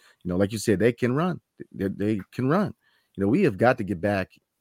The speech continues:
in transition. We have been bad with transition defense and a lot of miscommunication on the defensive end. You know, a little on the offensive end, but the defensive end has been terrible with communication. You know, guys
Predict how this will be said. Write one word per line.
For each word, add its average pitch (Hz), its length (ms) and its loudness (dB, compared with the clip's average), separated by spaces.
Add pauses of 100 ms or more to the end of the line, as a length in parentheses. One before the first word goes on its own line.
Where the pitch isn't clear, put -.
(160)
in 98 480 -2
transition. 82 640 -10
We 110 300 -2 (320)
have 101 80 -4
been 117 140 6
bad 120 360 2 (180)
with 95 100 -8
transition 110 400 -2
defense 107 420 -6 (300)
and 135 140 2
a 127 60 6
lot 151 180 4
of 185 80 0
miscommunication 160 760 -2
on 101 60 -2
the 95 80 -4
defensive 101 340 -6
end. 104 220 -4 (260)
You 196 120 0
know, 190 120 6
a - 20 6
little 196 260 4
on 190 100 0
the 135 60 2
offensive 120 420 -2
end, 104 280 -4 (460)
but 104 140 -2
the 107 80 -6
defensive 131 420 -2
end 123 100 0
has 101 120 -4
been 95 100 -8
terrible 92 320 -6
with 78 100 -14
communication. 82 560 -10
You 85 80 -8
know, 87 120 -8
guys 101 580 -6